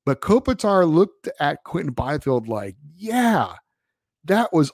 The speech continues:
awesome." And it was. And to see that kind of a reaction from your captain, from a future Hall of Famer, was so cool. It was kinda like, "You're getting it, kid. Yeah, you can play this game. You can do it at a high level."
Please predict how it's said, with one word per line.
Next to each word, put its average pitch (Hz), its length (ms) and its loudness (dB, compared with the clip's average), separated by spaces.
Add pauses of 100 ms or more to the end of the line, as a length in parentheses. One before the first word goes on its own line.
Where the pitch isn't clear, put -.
(160)
awesome." 185 600 -2 (600)
And 180 140 0
it 190 80 -2
was. 208 760 2 (380)
And 147 460 -2
to 135 100 -8
see 233 400 -2
that 175 360 -2
kind 165 420 -4
of 135 180 -2
a 123 60 -2
reaction 120 880 -4 (120)
from 143 240 -2
your 127 140 0
captain, 123 540 -8
from 120 200 -6
a 113 60 -4
future 143 420 -4
Hall 135 260 0
of - 100 -6
Famer, 120 540 -4 (640)
was 156 180 2
so 175 340 2
cool. 160 480 0
It 135 160 -2
was 131 300 0
kinda 156 340 -4
like, 131 280 -2
"You're 151 200 2
getting 156 380 4
it, 107 120 -8
kid. 120 360 -6
Yeah, 139 440 0
you 131 240 -2
can 247 160 0
play 127 220 2
this 113 220 -4
game. 113 280 -10
You 151 120 -6
can 175 160 -4
do 151 160 4
it 139 80 4
at 123 100 0
a 107 80 -4
high 131 160 0
level." 123 480 -2